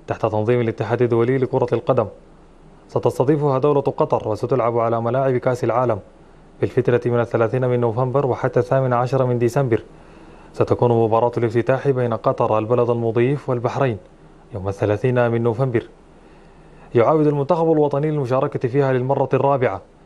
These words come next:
بعد غياب دام تسع سنوات. سجل الجديان في البطولة العربية منذ أول مشاركة في العام ألف وتسعمائة ثمانية وتسعين، لتكون المشاركة الثانية في العام ألفين واثنين،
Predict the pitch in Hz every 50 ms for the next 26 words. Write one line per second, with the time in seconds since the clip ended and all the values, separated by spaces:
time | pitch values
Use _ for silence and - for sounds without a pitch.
0 | - - - - - - 104 101 101 104 98 113 117 123 127 117 123 123 120 120
1 | 117 110 131 135 127 120 - - 135 - 123 123 120 - 123 117 120 135 135 117
2 | - - - - - - - - - - - - - - - - - - - -
3 | 107 - - _ _ _ _ _ _ 120 113 120 107 120 123 123 135 143 139 117
4 | 117 110 113 113 - 135 127 123 - 123 113 110 117 120 117 110 123 127 135 139
5 | 139 135 127 110 117 113 123 127 127 123 117 - 120 117 127 127 - 135 127 -
6 | 135 117 - 113 117 113 131 131 127 127 127 123 - 135 131 123 - 127 - -
7 | 117 123 131 135 131 123 - 127 131 135 135 135 131 123 120 117 - 120 - 123
8 | 123 131 123 113 - - - - - - - - - - - - - - 98 -
9 | 107 98 127 127 127 120 120 110 104 117 120 127 123 - 123 - 120 - - 127
10 | 127 131 131 135 135 131 - 123 117 113 131 135 131 123 123 113 - 143 143 135
11 | 127 127 120 110 - - 143 139 120 98